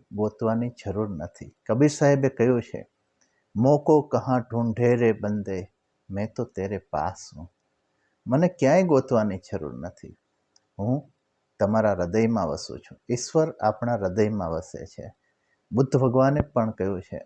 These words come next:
"અપ્પો દીપો ભવ, તું તારા દિલનો દીવો થા." ઈશ્વરને ક્યાંય બહાર ગોતવાની જરૂર નથી.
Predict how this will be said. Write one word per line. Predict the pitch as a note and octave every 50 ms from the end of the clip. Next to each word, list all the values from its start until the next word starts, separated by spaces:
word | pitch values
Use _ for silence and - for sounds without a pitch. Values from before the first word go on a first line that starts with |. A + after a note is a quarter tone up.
| - -
"અપ્પો | B2+ - - - _ D3 D3 D3 C#3+
દીપો | B2+ G#2+ A2 A2 - _ - A2+ A2+ G#2+
ભવ, | - - F#2+ F2 C2+ C#2+ - - - _ _ _ _ _ _ _ _ _ _ _ -
તું | D#3 E3 E3+ - -
તારા | A#2+ A2 A#2 A#2+ C3+ C3+ C#3
દિલનો | B2+ G#2+ G#2 A2 A2+ A#2+ A#2+ C3+ D3 D3+
દીવો | B2+ F#2+ F#2+ F#2+ F2 E2+ D2+ D2
થા." | - - E2+ E2+ E2+ - _ _ _ _ _ _ _ _ _ _ _ _ _ _ _ _ _ _ _ _ _ _ -
ઈશ્વરને | D3+ - - - E3+ E3+ D#3+ E3 D#3+
ક્યાંય | - - - B2 A#2+ C3 D3+ D#3
બહાર | D3 B2 A2+ G#2 A#2 B2+ A#2+ B2
ગોતવાની | A2+ A2+ G#2+ - - A#2 A2 A2 A2 A2+
જરૂર | A2 - - G2 E2+ F2 F2 C#2+
નથી. | C#2 C#2+ E2 - - - D2+ -